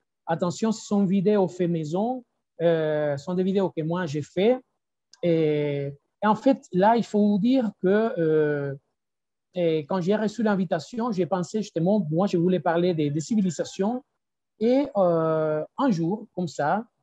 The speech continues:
en étant à la médiathèque, euh, justement, j'étais directeur à la médiathèque des Alliances françaises,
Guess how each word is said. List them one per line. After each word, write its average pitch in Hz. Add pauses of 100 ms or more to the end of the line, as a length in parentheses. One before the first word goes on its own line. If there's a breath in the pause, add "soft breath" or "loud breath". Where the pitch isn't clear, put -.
(240)
en 190
étant 196
à 170
la 156
médiathèque, 165
euh, 135 (840)
justement, 147
j'étais 143
directeur 151
à 156
la 147
médiathèque 143
des 143
Alliances 147
françaises, 151